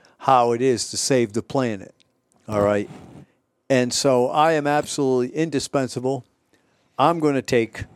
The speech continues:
one of the, uh, parachutes." Out he goes. Third person is Pope John Paul two.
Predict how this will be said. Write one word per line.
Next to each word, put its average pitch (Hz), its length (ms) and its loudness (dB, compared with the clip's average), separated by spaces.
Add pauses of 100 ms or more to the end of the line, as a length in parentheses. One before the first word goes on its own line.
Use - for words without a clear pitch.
(260)
one 123 200 0
of 107 120 -4
the, 104 340 0
uh, 95 220 -4 (460)
parachutes." 110 600 -2
Out 104 200 -4
he 131 180 -2
goes. - 440 -12 (1400)
Third 190 320 2
person 151 320 0
is 117 80 -8
Pope 151 300 -2
John 135 260 -2
Paul 120 240 -2
two. - 300 -8